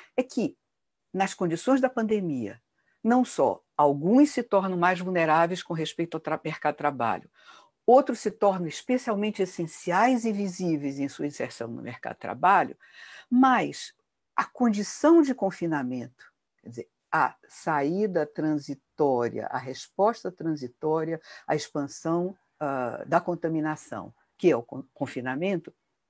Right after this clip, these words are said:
impõe para uma quantidade importante de trabalhadores o trabalho em domicílio. O trabalho em domicílio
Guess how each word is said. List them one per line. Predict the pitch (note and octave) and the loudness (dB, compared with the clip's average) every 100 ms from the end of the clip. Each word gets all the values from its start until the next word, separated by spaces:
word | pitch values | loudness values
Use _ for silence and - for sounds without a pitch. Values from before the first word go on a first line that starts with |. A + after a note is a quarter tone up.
| _ | _
impõe | D4 D4+ D#4 _ G#3+ G#3+ A#3 - _ _ _ | 6 8 6 _ 0 0 -4 -8 _ _ _
para | G#3+ A#3 | 2 4
uma | B3 | 2
quantidade | B3 A#3 G3 D3+ D3 F#3 | 0 -2 0 0 0 -2
importante | F3+ E3+ - A#3 A#3 F3+ | -2 -2 0 0 0 -2
de | D3+ | -8
trabalhadores | C#3+ C#3 C#3+ D3 D#3+ F#3+ F3+ | -6 -4 -4 -4 2 4 2
o | |
trabalho | F3 D#3+ C#3 C#3 | -4 -4 -2 -4
em | D3 | -4
domicílio. | D#3 D#3+ - A2 G#2 - _ _ _ _ _ _ _ _ - | -6 -8 -8 -8 -10 -14 _ _ _ _ _ _ _ _ -2
O | |
trabalho | F3+ E3+ C#3 B2 C3 | 2 2 2 -2 -4
em | C#3+ | -4
domicílio | D#3 F3 F3 - G#3 A3+ A#3+ C#4+ | -4 -4 -6 -6 -2 -2 -4 -6